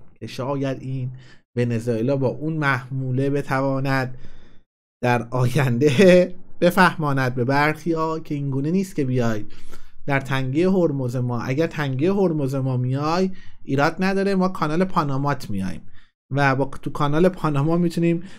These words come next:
همونطور که تو می‌تونی کرم بریزی تو خلیج فارس ما، ما می‌تونیم توی کانال پانامات. حالا، حالا، حالا، حالا، <laughs> حالا در آینده خواهیم دید. من اجازه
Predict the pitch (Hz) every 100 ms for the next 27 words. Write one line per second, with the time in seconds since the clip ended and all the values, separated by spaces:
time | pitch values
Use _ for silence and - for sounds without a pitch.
0 | - 175 190 185 170 156 156 143 147 143
1 | 139 131 - 165 170 151 135 135 139 -
2 | 135 135 139 - 143 139 147 147 175 180
3 | 180 180 185 175 175 170 165 147 160 170
4 | 156 147 147 170 170 151 165 165 - -
5 | - _ 403 415 330 - - - 226 190
6 | - 165 170 135 - - - - - -
7 | - - 185 269 349 339 254 160 165 165
8 | 156 143 139 170 151 175 165 151 190 -
9 | 240 180 165 185 226